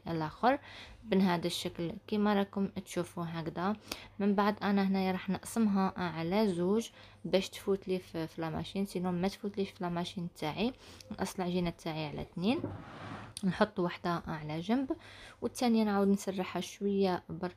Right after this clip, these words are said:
باش تفوت لي في الماشينه على حسب العرض تاع الماشينه نتاعي ما تكونش خشينه. انا هنا راح نفوتها على رقم أربعة، رقم أربعة هو اللي راح ن-، نخدم به التشكيله تاع السمسه نتاعي.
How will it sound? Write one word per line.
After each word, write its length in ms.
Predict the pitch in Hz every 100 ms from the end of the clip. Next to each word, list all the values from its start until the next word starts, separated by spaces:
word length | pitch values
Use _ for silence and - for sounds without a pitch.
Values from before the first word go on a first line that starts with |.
| -
باش 240 | 165 160
تفوت 360 | - - 180 180
لي 80 | 175
في 100 | 175
الماشينه 460 | 165 160 - 170
على 180 | 180 175
حسب 280 | - 175 170
العرض 280 | 160 175 180
تاع 560 | 180 - - 165 160
الماشينه 500 | 165 165 - 190 175
نتاعي 460 | 165 - 160 196 302 - - - -
ما 80 | 208
تكونش 320 | 202 - 202
خشينه. 420 | - - 170 165 156 - - - -
انا 140 | 208
هنا 220 | 202 233
راح 160 | 233 220
نفوتها 560 | 208 196 185 185 220
على 260 | 214 190 180
رقم 320 | 208 - 277 285 -
أربعة، 400 | 202 165 143 143 - - - - 185
رقم 200 | 180 -
أربعة 380 | 196 185 185 233
هو 200 | 247 202
اللي 140 | 208
راح 200 | 208 -
ن-، 300 | 180 175 170
نخدم 360 | 180 190 185 175
به 80 | 208
التشكيله 580 | 208 170 - 190 190
تاع 280 | 190 185 175 190
السمسه 460 | - 180 - 190 -
نتاعي. 480 | 175 165 151 185